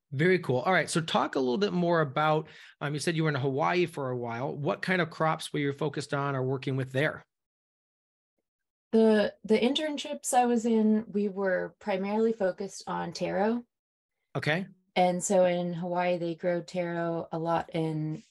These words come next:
Speaker 2: um, a, a, a, like a, a muddy bed called a lo'i.
Speaker 1: Okay.
Speaker 2: And so it's, it's very much, like, always wet and below subsurface. Um, so building those,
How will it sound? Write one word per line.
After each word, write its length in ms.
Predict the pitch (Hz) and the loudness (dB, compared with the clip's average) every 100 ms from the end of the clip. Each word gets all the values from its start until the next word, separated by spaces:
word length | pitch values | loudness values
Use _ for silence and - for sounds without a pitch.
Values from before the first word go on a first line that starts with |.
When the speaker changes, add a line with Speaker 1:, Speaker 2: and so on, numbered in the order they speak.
| - | -8
Speaker 2:
um, 440 | 160 156 147 160 - _ _ _ _ _ | -6 -4 -6 -8 -12 _ _ _ _ _
a, 280 | 165 156 - - - | -4 -4 -6 -10 -4
a, 240 | 156 156 - | -4 -4 -8
a, 80 | 165 | -8
like 260 | 156 151 | -6 -8
a, 300 | 151 147 156 - _ _ _ | -10 -10 -12 -16 _ _ _
a 100 | 160 | -8
muddy 540 | 165 180 190 180 185 - | -4 0 0 0 -2 -6
bed 380 | 160 170 156 151 | -6 -2 -2 -4
called 260 | 170 156 | -8 -8
a 40 | 151 | -6
lo'i. 520 | 143 160 208 214 220 _ _ _ _ - | -6 -4 -2 -2 -4 _ _ _ _ -8
Speaker 1:
Okay. 380 | - 147 190 - - _ _ _ - | -4 -2 -2 -6 -16 _ _ _ -2
Speaker 2:
And 420 | 170 165 160 165 | 0 0 -2 -4
so 200 | 185 165 | -2 0
it's, 360 | 160 - - - | -2 -6 -12 -10
it's 200 | 160 - | -10 -4
very 260 | 180 180 180 | 2 4 2
much, 400 | 170 170 - - | -2 -6 -10 -6
like, 320 | 165 151 - | -4 -4 -2
always 460 | 180 170 165 151 151 | 0 2 2 0 -2
wet 260 | 143 - - _ _ _ | -4 -6 -12 _ _ _
and 400 | 160 156 151 151 | -6 -4 -4 -6
below 300 | 147 160 156 - | -2 0 0 0
subsurface. 960 | - 165 - 160 - 151 170 - - _ _ _ _ _ _ | -2 -2 -2 -6 -4 -8 -8 -10 -14 _ _ _ _ _ _
Um, 280 | 156 156 151 | -6 -4 -6
so 360 | - 175 160 156 | -2 0 0 -2
building 500 | - 175 175 175 165 | 0 2 2 0 0
those, 680 | 160 156 160 156 - - | -2 0 -2 -4 -10 -16